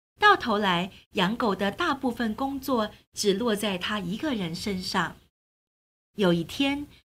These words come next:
作者和爸爸在一起走路上学的途中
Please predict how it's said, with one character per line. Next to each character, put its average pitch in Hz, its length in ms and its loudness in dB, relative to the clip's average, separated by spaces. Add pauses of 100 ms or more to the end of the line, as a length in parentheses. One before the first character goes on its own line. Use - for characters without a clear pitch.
(140)
作 381 180 6
者 175 380 2 (140)
和 254 260 2
爸 330 220 4
爸 208 280 4 (180)
在 330 140 4
一 339 160 4
起 226 200 -2
走 190 240 2
路 254 160 -2
上 311 240 -4
学 175 180 -2
的 190 100 -2
途 190 220 -6
中 240 380 -4